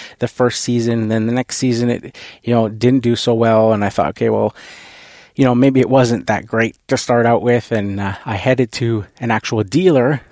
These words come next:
to buy equipment, and it happened to be a Stihl dealer. And they sold me, you know, I can't even remember the model number now. Um, something, something forty-five or something like that.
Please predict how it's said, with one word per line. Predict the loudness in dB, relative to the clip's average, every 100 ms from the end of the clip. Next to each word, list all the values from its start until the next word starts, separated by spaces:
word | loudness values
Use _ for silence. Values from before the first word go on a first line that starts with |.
| -10
to |
buy | -2 2 0
equipment, | -2 -6 -4 -2
and | -2
it | -2
happened | -2 -2
to | -2
be | -2
a |
Stihl | -2 0 2 2
dealer. | 0 -2 -2 -2 _ _ _ -20 -8
And | -2 0 0 0
they | 0
sold | -2 0 2 2 0
me, | 0 0 -2 -4 -8 -12 -4
you |
know, | -2
I | -2
can't | -4 -4
even | -4 -2
remember | -2 -2 -2 -2
the | -2
model | -4 -4 -4 -4
number | -4 -4 -4
now. | -4 -4 -4 -6 -10 -20 -20 -20 _ -12
Um, | -10 -8 -8 -10 -10 -12 -14 -18 _ _ _ _ _ _ _ _ _ _
something, | -8 -4 -4 -4 -4 -4 -6
something | -6 -6 -4 -4
forty-five | 0 0 0 2 4 4 2
or |
something | 0 -2 -2
like | -4
that. | 0 -2